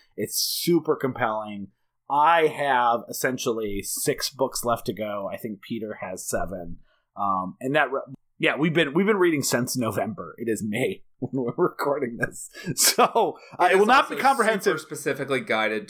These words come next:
Speaker 2: to our interests. Like, it is, it, it, it, it is, like, every single issue.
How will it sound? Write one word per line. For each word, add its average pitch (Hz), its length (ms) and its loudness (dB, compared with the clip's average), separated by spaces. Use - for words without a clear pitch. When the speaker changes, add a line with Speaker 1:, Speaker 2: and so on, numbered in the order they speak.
Speaker 2:
to 107 240 -4
our 95 260 0
interests. - 560 -10
Like, 113 260 -4
it 135 120 2
is, 120 380 -2
it, - 100 -14
it, 151 160 0
it, 123 240 0
it 131 120 2
is, 120 220 -2
like, 110 300 -2
every 139 380 2
single 123 340 -2
issue. 113 140 0